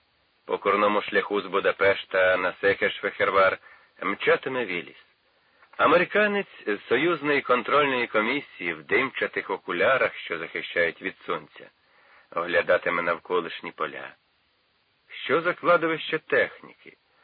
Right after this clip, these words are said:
Що за череди залізних важких динозаврів розбрелись від Дунаю до самого Балатону? То пісочно-жовті, то обгоріло-чорні пантери, тигри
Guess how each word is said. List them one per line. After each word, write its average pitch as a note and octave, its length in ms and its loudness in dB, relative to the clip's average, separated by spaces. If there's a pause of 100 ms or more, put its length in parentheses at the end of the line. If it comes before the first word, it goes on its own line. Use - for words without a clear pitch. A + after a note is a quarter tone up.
(340)
Що G2 320 0
за G2 160 2
череди G2+ 600 4
залізних G2+ 640 0
важких F#2+ 600 -2
динозаврів G2 840 2 (240)
розбрелись F#2 760 -2
від F#2 220 -4
Дунаю G2+ 680 -2 (460)
до F#2+ 200 0
самого F2+ 440 0
Балатону? D2+ 680 -6 (1120)
То C3 120 0
пісочно-жовті, G#2+ 1160 -4 (420)
то A2+ 160 4
обгоріло-чорні A#2+ 1040 2
пантери, A2 920 0 (180)
тигри A#2+ 560 0